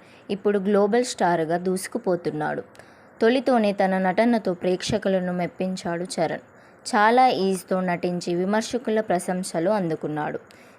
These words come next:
చిరంజీవి తనయుడిగా ఎంట్రీ ఇచ్చినప్పటికీ తనకంటూ ప్రత్యేక గుర్తింపు తెచ్చుకున్నాడు.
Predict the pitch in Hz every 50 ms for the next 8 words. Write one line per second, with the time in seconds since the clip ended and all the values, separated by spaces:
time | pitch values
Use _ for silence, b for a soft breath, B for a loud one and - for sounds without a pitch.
0 | B - - 240 240 269 277 277 269 277 262 269 240 - 220 190 190 190 190 190
1 | 185 180 180 170 180 180 175 180 180 190 196 240 254 226 196 - - - 196 185
2 | 180 175 - 170 160 165 - 180 175 - 190 196 214 214 - 240 240 240 247 240
3 | - 214 190 190 - - 190 190 190 190 180 175 185 185 - - 226 226 214 254
4 | 247 226 196 175 - - - - 170 175 175 165 160 160 151